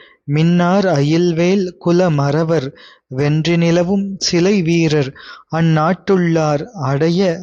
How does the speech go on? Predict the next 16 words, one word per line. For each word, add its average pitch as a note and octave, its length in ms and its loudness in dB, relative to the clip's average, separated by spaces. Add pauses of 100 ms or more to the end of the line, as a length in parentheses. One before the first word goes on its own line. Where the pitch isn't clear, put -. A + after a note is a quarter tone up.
நிரந்து D#3 720 0 (340)
அணைந்தார் D#3 800 0
வஞ்சி E3+ 600 0
அகநகர்வாய். C3 1120 -2 (600)
சேரமான் G#3+ 640 0
பெருமாள் E3 460 0
நாயனார் D3+ 640 0
தன்னுடைய D3+ 540 0
இந்த C#3+ 260 0
விருப்பத்தினை E3 760 0
அமைச்சர்களுக்கு D3+ 1080 0 (100)
சொல்கின்றார். B2+ 720 -2 (500)
அவரது E3+ 540 0
அமைச்சர்கள் E3 920 0
போற்றும் G3 540 0
அமைச்சர்கள். C#3 840 -2